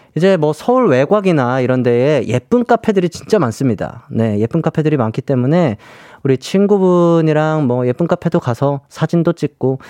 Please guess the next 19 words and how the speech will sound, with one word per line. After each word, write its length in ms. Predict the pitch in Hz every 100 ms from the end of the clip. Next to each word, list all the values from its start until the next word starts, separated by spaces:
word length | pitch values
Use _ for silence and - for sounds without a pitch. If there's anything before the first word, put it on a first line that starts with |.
| - - -
그렇게 220 | 127 -
즐기시면 540 | - 127 - 147 156
어떨까 480 | 135 139 - 120 127
싶습니다. 640 | - - 175 160 123 123 - _ - - - - - _ _ _
어, 760 | 143 143 139 139 135 135 135 135 135
정희수님께서 960 | 156 226 214 202 156 151 185 131 - 131
"아들 360 | 151 202 196
양복 360 | 131 160 185 -
사러 240 | 190 180
갈 160 | 170 147
예정입니다. 680 | 135 143 123 113 143 95 - - _ _ _ -
여친이 400 | 127 - 202 202
없어 640 | 165 - 147 147 160 123
저보고 340 | - 139 160 160
핏 240 | - -
좀 200 | - 254
봐달라고 680 | 202 160 147 127 117 117 139
톡 180 | - 175
왔어요. 680 | 151 139 101 92 110 107